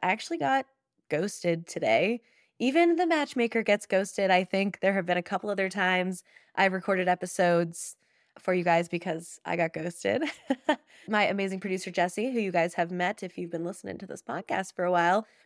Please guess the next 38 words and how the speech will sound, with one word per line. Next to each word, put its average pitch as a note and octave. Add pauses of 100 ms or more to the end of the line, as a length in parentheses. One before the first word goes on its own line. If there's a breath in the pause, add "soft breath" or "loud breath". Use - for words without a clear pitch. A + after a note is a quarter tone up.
we B3+
came C4
up A#3
with G#3
a G#3
super G#3
fun G3+
idea F3+
of E3+
some F3
things F3
I E3+
want D#3+
to -
talk E3
about E3+
today. E3+ (340 soft breath)
And F3+
as F3+
you F#3
can F3+
see, F3+
I F3+
have, D#3+ (320)
you F#3+
know, -
at E3+
least G3
one A3
special G3
guest F3+ (320 soft breath)
if F#3+
you're G3
watching F#3+
on F3+
the F3+
YouTube G#3
channel. D#3